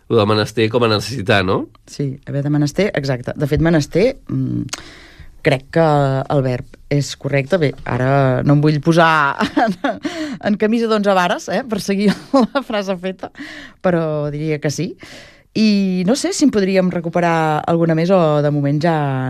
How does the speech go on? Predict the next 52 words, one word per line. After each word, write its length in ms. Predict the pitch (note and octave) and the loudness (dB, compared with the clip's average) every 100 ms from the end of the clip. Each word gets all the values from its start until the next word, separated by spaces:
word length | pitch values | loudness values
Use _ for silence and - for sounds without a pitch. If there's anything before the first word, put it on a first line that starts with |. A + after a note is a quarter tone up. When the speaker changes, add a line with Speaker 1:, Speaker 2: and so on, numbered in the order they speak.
| C3 | -2
Speaker 2:
n'hem, 400 | D3 C#3 C3 B2+ B2 - - - _ - | 2 2 2 0 -4 -10 -18 -20 _ -2
n'hem 200 | D3 C#3+ C3+ C3 C3+ | 2 4 2 0 -2
recuperat 540 | D3+ C3+ C3+ C#3 C3+ | -2 -4 0 0 2
el, 300 | C3+ C3 C3 B2+ | 2 0 0 -2
algunes. 720 | - C#3 C3+ C3 C3 - - - - | -2 2 4 2 0 -4 -8 -10 -8
Speaker 1:
Sí, 160 | - G#3 | 2 4
jo 80 | C3 | 6
segurament 420 | C3 F3 D#3+ D3+ | 4 2 4 2
que 80 | C3 A2 | 2 2
la 80 | G2+ | 2
última 400 | G#2+ A2 F3 F3+ | 0 0 0 4
paraula 300 | C#3 A2 G2 | 4 4 2
que, 200 | - G2 | 0 -2
que 80 | A2 | -2
se 100 | A2 | -2
m'acut 380 | G2 F2 G#2+ G2 | -2 -2 -2 2
ara 220 | G2 F#2+ - | 2 0 -4
i 180 | F#2+ F#2 | -8 -8
que 240 | - A2+ | -10 -14
realment 420 | G2+ G2+ G#2 G2+ F#2+ | -6 -2 -2 -4 -4
no 80 | A2 | -4
sé 220 | - F#2 - - | -6 -8 -12 -20
si 160 | - B2 | -4 2
és 100 | B2 | 2
de, 140 | A#2 | 2
només 240 | A#2 G#2+ G2+ | 2 2 2
d'aquesta 400 | G#2 G#2+ - G#2 | 0 0 0 0
zona 380 | F#2+ G2+ G2 F2 - _ | 2 2 2 -2 -6 _
o 100 | A#2 | 0
no, 200 | G2+ G2+ | 2 0
no, 160 | D#3+ A2+ - | 0 -2 -2
això 240 | G#2+ A#2+ | 0 2
ho 80 | A#2+ | 4
desconec 460 | C3+ - G#2+ G2 G#2+ | 2 2 0 0 -2
totalment, 480 | A2+ G2 F#2+ G2+ C#3+ - - | 0 0 0 -4 -6 -10 -4
jo 100 | G#2 | -2
no 60 | G2+ | 0
sóc 140 | A2 | 0
lingüista, 420 | G2+ G2 G#2 - B2 | 0 2 0 2 2
de 80 | G2+ | 2
fet, 240 | G#2 A#2+ - - - _ _ | 0 0 -4 -20 -20 _ _
però 380 | B2 A2+ G2+ G2 | 2 4 4 2
una 220 | - C3+ C#3 | 0 -2 2
paraula 300 | C3 A#2 G2 | 2 2 0
que 140 | - | -4
com 140 | G2 G2+ | -4 -2
a 20 | |
mínim 160 | B2 C3 | 0 -2
està 160 | A#2+ | -2
en 140 | B2 A#2+ | 0 0
desús, 300 | G2 A#2 B2+ | -2 -4 -4
diria, 380 | G#2+ G#2+ C#3 | -4 -2 -2